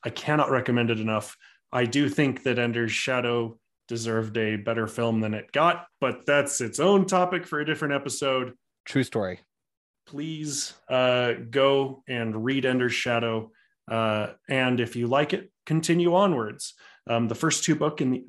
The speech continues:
Speaker 1: two, first two books in the Ender's Shadow series, I think, are the,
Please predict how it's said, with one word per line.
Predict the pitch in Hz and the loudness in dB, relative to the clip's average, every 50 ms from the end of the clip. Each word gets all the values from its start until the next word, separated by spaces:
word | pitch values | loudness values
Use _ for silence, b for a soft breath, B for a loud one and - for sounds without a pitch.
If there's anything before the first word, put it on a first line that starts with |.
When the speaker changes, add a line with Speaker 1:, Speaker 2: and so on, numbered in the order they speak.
| - _ | -16 _
Speaker 1:
two, | - - 170 | -10 -10 -10
first | 165 - 165 160 - - | -2 -2 0 0 0 0
two | - 151 | 0 2
books | - 139 131 - - | 2 0 -2 0 -2
in | 135 | 0
the | 127 | 0
Ender's | 120 120 120 117 120 | 2 2 0 0 0
Shadow | - 127 117 120 | -2 -2 -2 -2
series, | 110 - - 123 120 117 113 | -4 -4 -4 -4 -4 -4 -4
I | 113 110 | -4 -6
think, | 110 - 120 117 113 113 | -6 -6 -6 -6 -4 -4
are | 110 110 107 107 - _ - | -4 -4 -4 -6 -8 _ -6
the, | 120 113 110 107 104 | -4 -2 -2 -4 -6